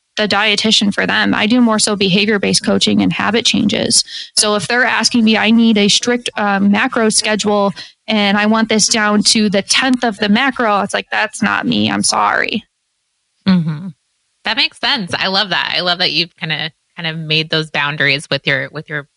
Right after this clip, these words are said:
Speaker 2: business too. So what is, what does the future of your business look like? What are you thinking as far as what you would like to do with your career?
Speaker 1: So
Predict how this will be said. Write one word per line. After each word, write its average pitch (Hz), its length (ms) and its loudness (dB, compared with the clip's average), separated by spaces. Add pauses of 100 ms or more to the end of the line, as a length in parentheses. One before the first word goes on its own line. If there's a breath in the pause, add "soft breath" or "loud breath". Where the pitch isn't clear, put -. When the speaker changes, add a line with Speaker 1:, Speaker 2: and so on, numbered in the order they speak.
(160)
Speaker 2:
business 143 560 -10
too. - 420 -18 (460)
So 240 200 -4
what 233 180 -2
is, 294 380 -4
what 208 160 -4
does 214 240 -2
the 214 120 -2
future 208 400 -4
of 214 180 0
your 202 140 0
business 180 420 -4
look 160 180 -4
like? - 200 -6
What 220 140 0
are 208 120 2
you 196 240 -2
thinking 190 560 -2
as 180 220 -6
far 175 240 2
as 170 260 -2
what 180 260 -2
you 202 200 -4
would 208 160 -2
like 202 200 -2
to 208 100 -12
do 175 240 -2
with 214 180 -2
your 170 120 -2
career? 170 480 0 (1120 loud breath)
Speaker 1:
So 254 500 2